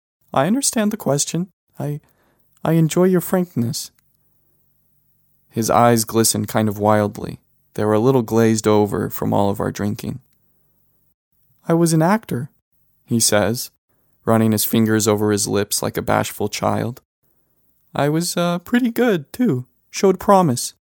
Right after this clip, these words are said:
"You're kidding," I say, kind of wiggling my head back and forth. "No way." "I was," he says. His eyes are lit up brilliantly now, fueled by images of his past. "I went to drama school and everything.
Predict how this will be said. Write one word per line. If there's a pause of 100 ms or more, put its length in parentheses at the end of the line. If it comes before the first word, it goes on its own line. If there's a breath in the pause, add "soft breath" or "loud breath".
(720)
"You're
kidding," (200)
I
say, (340)
kind
of
wiggling
my
head
back
and
forth. (460)
"No
way." (840)
"I
was," (400)
he
says. (600)
His
eyes
are
lit
up
brilliantly
now,
fueled
by
images
of
his
past. (840)
"I
went
to
drama
school
and
everything.